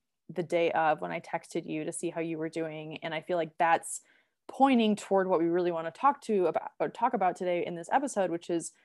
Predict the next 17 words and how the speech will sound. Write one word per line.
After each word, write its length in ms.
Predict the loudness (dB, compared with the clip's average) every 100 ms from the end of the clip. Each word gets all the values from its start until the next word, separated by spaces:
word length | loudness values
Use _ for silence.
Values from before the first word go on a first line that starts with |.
| _ _ _ -10
the 180 | -2 0
importance 580 | 0 4 4 4 -2
of 120 | -4 -4
taking 380 | -4 -4 -4
a 40 | -10
mental 320 | -10 -8 -8
health 300 | -2 -2 -2 -4
day 240 | -4 -4
in 240 | -6 -10
general. 680 | -8 -8 -6 -6 -4 -2 -4 -8 _ -6
Um, 500 | 0 0 0 -4 -10 -14 _ _ _ _
but 120 | -2 2
yeah, 260 | 4 4 2
I 80 |
love 300 | 2 4 4
what 160 | 4 0
you 600 | 0 0 2 2 0 -6